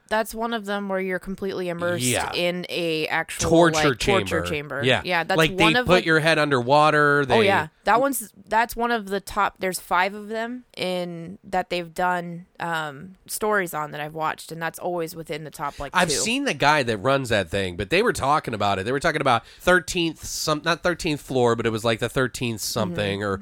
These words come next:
Speaker 2: and then there was another one called Blackout, and then this one was McKinney Manor.
Speaker 1: That one's, uh, yeah.
Speaker 2: Dude, and, like, what, what, what, the reason I brought this up is because it's a, it's a point on what people are willing to put themselves through
Speaker 1: Right.
Speaker 2: in order to,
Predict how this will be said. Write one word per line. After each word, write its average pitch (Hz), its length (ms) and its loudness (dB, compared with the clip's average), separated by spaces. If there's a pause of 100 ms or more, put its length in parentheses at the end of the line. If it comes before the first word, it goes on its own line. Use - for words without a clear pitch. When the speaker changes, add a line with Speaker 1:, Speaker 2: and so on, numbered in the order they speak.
(140)
Speaker 2:
and 127 120 0
then 131 100 2
there 131 120 4
was 120 120 2
another 123 260 2
one 120 140 2
called 107 240 0
Blackout, 110 760 0
and 104 140 -4
then 107 160 -2
this 131 240 2
one 113 160 0
was 104 140 -6
McKinney 110 400 -4
Manor. 107 520 0
Speaker 1:
That 160 200 -4
one's, 160 380 -12
uh, 151 80 -16 (200)
yeah. 107 100 -18
Speaker 2:
Dude, 127 460 0
and, 120 320 0
like, 120 240 4
what, 147 240 -2
what, 156 160 -4
what, 147 200 -4
the 147 60 -6
reason 233 240 -2
I 143 80 2
brought 147 300 2
this 123 180 -2
up 139 180 4
is 101 140 -4
because 110 260 -6
it's 113 140 -10
a, 117 180 -4
it's 117 120 -8
a 110 40 -2
point 147 380 -4
on 107 400 0 (240)
what 120 340 0
people 131 380 -4
are 107 140 0
willing 113 380 0
to 104 60 -4
put - 300 -4
themselves 98 640 -2
through 127 540 2
Speaker 1:
Right. 147 340 0
Speaker 2:
in 143 220 -2
order 156 360 2
to, 120 720 -6